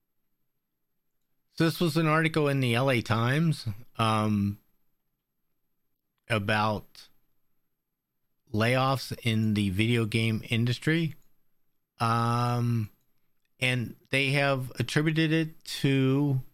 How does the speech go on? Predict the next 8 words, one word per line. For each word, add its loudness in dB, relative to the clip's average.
uh, 0
decline 0
for, 0
of -2
people -2
playing -2
video 2
games. -8